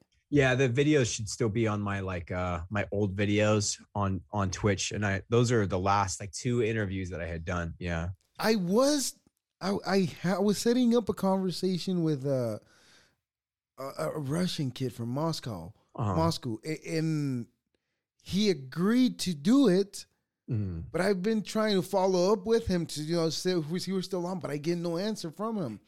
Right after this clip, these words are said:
Speaker 1: Yeah, they, they're going, the police there are checking people. Like, they're fro-, like, "Where are you from?" kind of vibe. Like, they're making people pull out their phone and go through their phone to look for stuff like that. And you're getting arrested. I think they've arrested around, I think the number was thirteen thousand people.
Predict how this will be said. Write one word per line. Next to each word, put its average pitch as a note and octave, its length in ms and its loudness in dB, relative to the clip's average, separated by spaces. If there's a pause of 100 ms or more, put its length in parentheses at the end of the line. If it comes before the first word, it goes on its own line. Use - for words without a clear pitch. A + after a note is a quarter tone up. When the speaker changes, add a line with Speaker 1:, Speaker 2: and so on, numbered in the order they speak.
(220)
Speaker 1:
Yeah, F#2 340 -2
they, G#2+ 140 0
they're A2+ 200 2
going, C3 340 2
the A2+ 300 0
police D#3 380 -2
there F#2+ 440 -2
are F2+ 420 0 (340)
checking G#2 420 -4
people. F2 580 -2 (340)
Like, G#2 120 -2
they're A2 140 4
fro-, B2+ 180 0
like, G#2 140 2
"Where B2 160 4
are C3+ 40 4
you C3 140 4
from?" B2+ 340 0
kind G#2+ 280 -4
of F2 100 -6
vibe. G2 260 0
Like, F#2 160 -4
they're G2 120 -2
making G#2 260 -4
people A2+ 240 -4
pull G2+ 220 0
out F#2 80 -6
their F#2+ 80 -2
phone G2 260 -6
and F2+ 80 -8
go F#2 80 -6
through F#2+ 180 -10
their F2+ 100 -4
phone F2+ 340 -6
to G2 100 -10
look F#2+ 260 -6
for F2+ 320 -2 (280)
stuff G2 240 -6
like F2+ 140 -6
that. F2+ 140 -2
And G2 80 -8
you're G#2+ 80 -4
getting A#2+ 200 0
arrested. G2 400 -4
I - 300 -20
think C#3 120 0
they've A#2+ 160 2
arrested G#2 380 -6
around, G2+ 260 -6
I A2 80 -6
think A#2 200 -4
the A2+ 60 -4
number A2 200 -2
was G2 140 -6
thirteen G#2 360 -6
thousand G2 320 -2
people. G#2+ 380 -4